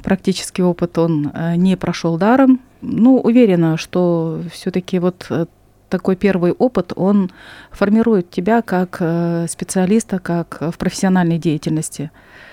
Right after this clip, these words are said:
Я понимала, что как бы для душевной составляющей, э, для юной девушки такая деятельность,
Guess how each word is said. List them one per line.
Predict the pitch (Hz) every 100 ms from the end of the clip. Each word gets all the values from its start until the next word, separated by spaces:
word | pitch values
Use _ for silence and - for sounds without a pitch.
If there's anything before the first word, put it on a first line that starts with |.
| - - - - - -
Я | - 214
понимала, | 202 190 208 247 262
что | 240 - 185 180 175
как | - 170
бы | 170 170 165
для | 180 180 175 160 170 - -
душевной | 190 254 247 233
составляющей, | 214 - 208 214 202 196 196 180 170
э, | - - - -
для | 170 185 175 160 147
юной | 110 180 185 170
девушки | 214 240 - 208 185 - -
такая | 180 185 175
деятельность, | 180 175 - 175 -